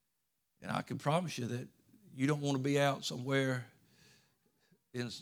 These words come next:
in Africa or wherever, wherever you might be where they, where lions live and hear that sound behind you. It,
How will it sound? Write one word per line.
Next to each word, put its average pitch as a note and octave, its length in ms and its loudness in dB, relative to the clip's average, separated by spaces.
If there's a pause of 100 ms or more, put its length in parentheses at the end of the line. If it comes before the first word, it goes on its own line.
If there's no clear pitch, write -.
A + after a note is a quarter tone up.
(160)
in C3 140 -4
Africa C#3 480 -2
or B2 260 0
wherever, C3 280 -2 (240)
wherever B2+ 260 -2
you B2+ 80 0
might C3 220 -4
be C3+ 120 0
where B2+ 160 0
they, C3 160 4
where A#2+ 280 -4
lions B2 500 -2
live C#3 360 0 (1900)
and C#3+ 120 -4
hear C3+ 240 0
that C#3+ 220 2
sound B2 360 2
behind A#2 360 -4
you. C3+ 80 -6 (2000)
It, B2+ 120 -8